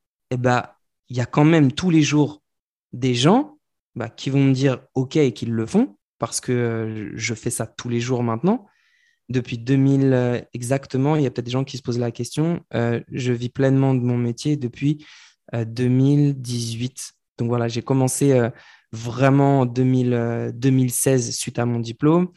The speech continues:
Euh, deux mille dix-sept, j'arrive à Palma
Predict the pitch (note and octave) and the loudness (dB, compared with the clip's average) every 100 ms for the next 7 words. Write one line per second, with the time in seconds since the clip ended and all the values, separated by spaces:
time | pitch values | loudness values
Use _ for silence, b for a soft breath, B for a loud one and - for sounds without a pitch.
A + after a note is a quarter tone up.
0 | b _ A#2 A#2 A#2 D3 D3+ C#3+ B2 - | b _ -2 -2 4 8 8 8 4 0
1 | D#3+ D#3+ C3 A#2+ B2 A#2 - A2+ B2 D3+ | 2 2 0 -2 -2 -6 -4 -2 2 2
2 | F3+ | 2